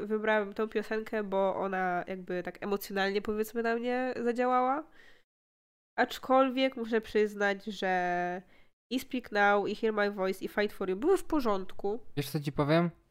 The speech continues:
Speaker 2: E, mam dylemat, co wybrać, ale jakby było nominowane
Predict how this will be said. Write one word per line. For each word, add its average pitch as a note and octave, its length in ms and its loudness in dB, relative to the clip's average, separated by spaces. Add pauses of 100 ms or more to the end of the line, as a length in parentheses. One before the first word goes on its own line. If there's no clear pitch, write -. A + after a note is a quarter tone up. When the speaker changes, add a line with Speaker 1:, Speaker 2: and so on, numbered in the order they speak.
(1000)
Speaker 2:
E, C3 440 -2 (160)
mam G3+ 280 10
dylemat, B2+ 480 4
co - 260 -8
wybrać, A#2 540 0 (140)
ale B2+ 380 8 (880)
jakby C#3 240 0
było F#3+ 260 12
nominowane D3 800 6